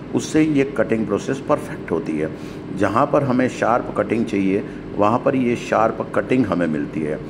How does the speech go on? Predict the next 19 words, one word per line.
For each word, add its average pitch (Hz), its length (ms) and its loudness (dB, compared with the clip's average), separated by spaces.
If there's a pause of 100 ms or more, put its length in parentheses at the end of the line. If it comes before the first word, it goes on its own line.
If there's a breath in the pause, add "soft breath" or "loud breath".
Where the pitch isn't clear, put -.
(440 loud breath)
ये 156 260 6 (360)
pouch 113 340 4
तैयार 123 340 4
हो 120 140 4
रहे 127 220 4
हैं 131 320 0
और 101 140 0
ये 113 120 0 (100)
pouch 120 360 2
तैयार 117 280 4
होके 104 360 2 (1000)
ये 123 300 6
देखिए, 113 340 2
ये 113 80 4
दिख 113 200 0
रहा 120 120 6
है 104 160 4
कि 107 160 0
भाई 117 200 2